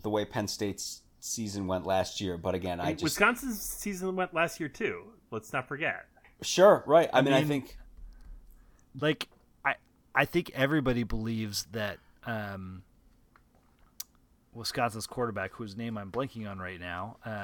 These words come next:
Speaker 3: i-, you know, struggled last year, covid, Graham
Speaker 2: Graham
Speaker 3: Mertz,
Speaker 2: Mertz.
Speaker 3: right?
Speaker 1: Graham Mertz.
Speaker 3: Struggled with covid, maybe he was injured, like, like, yada, yada, yada, right? But
Speaker 1: We still need to
Speaker 3: ev-
Speaker 1: see Graham Mertz have a good game against a great defense. <laughs> We're
Speaker 3: We,
Speaker 1: waiting.
Speaker 3: we do, and also,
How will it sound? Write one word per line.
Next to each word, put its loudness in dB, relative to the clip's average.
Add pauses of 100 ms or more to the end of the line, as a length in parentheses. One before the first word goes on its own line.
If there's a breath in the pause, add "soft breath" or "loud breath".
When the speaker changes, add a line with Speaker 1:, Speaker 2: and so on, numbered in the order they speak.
(540)
Speaker 3:
i-, -14 (140)
you -4
know, -4
struggled 2
last 2
year, 2
covid, 0
Graham 6
Speaker 2:
Graham -
Speaker 3:
Mertz, 4
Speaker 2:
Mertz. -4
Speaker 3:
right? 2 (180)
Speaker 1:
Graham -4
Mertz. -2
Speaker 3:
Struggled 2
with -8
covid, 6
maybe -2
he -4
was -8
injured, 2
like, -6 (200)
like, -12
yada, 2
yada, -2
yada, -4
right? 2 (140)
But -4 (320 soft breath)
Speaker 1:
We 6
still 8
need 6
to 6
Speaker 3:
ev- 4
Speaker 1:
see 4
Graham 6
Mertz 6
have 4
a 0
good -2
game -4
against -6
a -8
great -4
defense. -2
<laughs> -2
We're 6
Speaker 3:
We, 8
Speaker 1:
waiting. 4
Speaker 3:
we 8
do, 6
and 0 (280)
also, 2